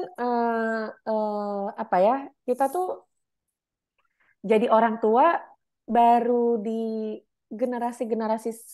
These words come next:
saat inilah eh, kita tuh punya akses pengetahuan, kita punya akses informasi. Kan generasi orang tua kita kan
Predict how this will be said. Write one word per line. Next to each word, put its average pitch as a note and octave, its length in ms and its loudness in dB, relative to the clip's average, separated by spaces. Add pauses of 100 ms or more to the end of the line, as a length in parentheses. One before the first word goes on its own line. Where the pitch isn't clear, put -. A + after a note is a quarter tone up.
(100)
saat A#3+ 240 0
inilah D4+ 440 0 (760)
eh, D#3+ 840 -6 (720)
kita A3+ 180 2 (100)
tuh D#4 320 -2 (240)
punya A#3 320 -2
akses C4 640 -6 (160)
pengetahuan, A3+ 880 0
kita A#3+ 240 -6
punya G#3+ 240 -4
akses A#3+ 320 -8
informasi. F#3+ 720 -6
Kan C4+ 240 -8 (540)
generasi F#3+ 500 -2
orang F3 300 -4
tua F3 180 -4
kita A3 240 -4
kan G3+ 220 -6